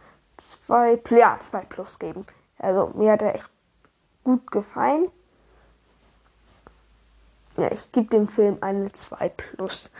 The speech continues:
weil der war echt cool. Das war's auch mal wieder mit der Folge und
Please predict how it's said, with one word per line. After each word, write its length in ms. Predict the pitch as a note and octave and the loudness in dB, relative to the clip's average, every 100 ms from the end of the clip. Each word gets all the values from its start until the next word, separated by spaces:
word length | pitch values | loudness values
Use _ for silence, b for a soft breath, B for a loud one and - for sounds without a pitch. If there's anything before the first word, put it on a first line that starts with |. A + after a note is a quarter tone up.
| B B - | B B -8
weil 120 | - | -2
der 200 | - G3 | 0 2
war 300 | F#3+ F#3+ - - | 4 2 0 0
echt 380 | G#3 G#3 - - _ _ - - - | 0 0 -12 -20 _ _ -20 -10 -6
cool. 200 | F#3 - _ _ _ _ _ _ _ _ _ _ _ _ _ _ _ _ _ _ _ _ _ _ _ _ - | -6 -8 _ _ _ _ _ _ _ _ _ _ _ _ _ _ _ _ _ _ _ _ _ _ _ _ -2
Das 240 | - B3+ C#4 | 0 4 4
war's 240 | D#4+ C4+ | 4 2
auch 80 | A#3 - - - b b b b _ _ _ _ | -12 -16 -20 -20 b b b b _ _ _ _
mal 260 | A#3 G#3+ G#3 | 2 4 6
wieder 220 | G#3+ G#3+ | 6 6
mit 240 | G#3 G3+ | 4 4
der 180 | G3 F#3+ | 2 0
Folge 680 | - - G3 F3+ A3 C#4 F4+ _ | -4 2 4 6 4 2 2 _
und 360 | - G#3+ G#3+ | 0 2 4